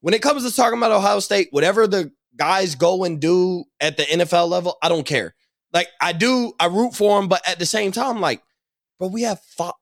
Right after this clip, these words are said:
four or five different running backs, and we was in the same situation last year,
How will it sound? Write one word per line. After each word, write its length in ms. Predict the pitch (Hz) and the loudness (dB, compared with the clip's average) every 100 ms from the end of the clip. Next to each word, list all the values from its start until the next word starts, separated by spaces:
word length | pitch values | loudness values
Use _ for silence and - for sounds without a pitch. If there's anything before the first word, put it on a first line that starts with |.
| - | -18
four 340 | 185 190 208 185 | -10 -4 -2 -2
or 40 | |
five 680 | - - 165 202 190 143 123 | -6 -6 -2 0 0 -2 -2
different 420 | 190 202 170 120 | -2 -2 -8 -4
running 240 | 147 214 | -2 0
backs, 260 | 190 143 - 185 | 0 0 -2 -2
and 100 | 196 | -2
we 140 | 226 | -2
was 160 | 220 220 | -2 -2
in 100 | 233 | -2
the 80 | |
same 400 | 214 - 220 233 | -2 -2 -2 -2
situation 840 | 208 226 214 165 139 220 - 156 135 | -4 -6 -6 -4 -2 -2 -2 -2 -2
last 400 | 156 214 196 - | -2 -2 -4 -4
year, 200 | 151 | -2